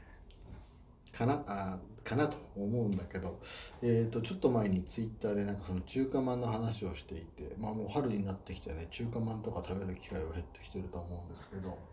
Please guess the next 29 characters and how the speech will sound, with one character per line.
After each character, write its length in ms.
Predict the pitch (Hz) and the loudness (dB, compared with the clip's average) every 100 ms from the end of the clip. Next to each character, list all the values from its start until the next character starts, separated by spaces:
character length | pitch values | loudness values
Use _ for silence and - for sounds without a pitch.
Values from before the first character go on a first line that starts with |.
| - - - - - - - - - | -18 -18 -18 -18 -18 -18 -18 -16 -6
え 320 | 107 104 107 | 0 2 2
ー 120 | 107 - | 0 -2
と、 960 | 107 107 107 107 104 104 101 98 98 95 | 0 2 2 2 4 6 6 4 0 0
そ 100 | 120 | 2
う、 40 | 98 | 2
一 160 | 101 | 2
番 160 | 180 175 | 0 0
好 60 | - | 2
き 100 | 180 | 2
な 100 | 135 | 4
の 100 | 110 | 2
は 40 | |
ど 140 | 95 | 0
こ 80 | 120 | 0
の 100 | 101 | 0
な 120 | 90 92 | 0 0
ん 60 | |
で 40 | 80 | -2
す 120 | - | -4
か？ 80 | 90 | -4
ぜ 120 | 110 | -2
ひ 60 | 95 | -2
教 80 | |
え 20 | 82 | -4
て 60 | - - | -4 -6
く 80 | 98 | -6
だ 60 | |
さ 180 | - | -6
い。 60 | - | -8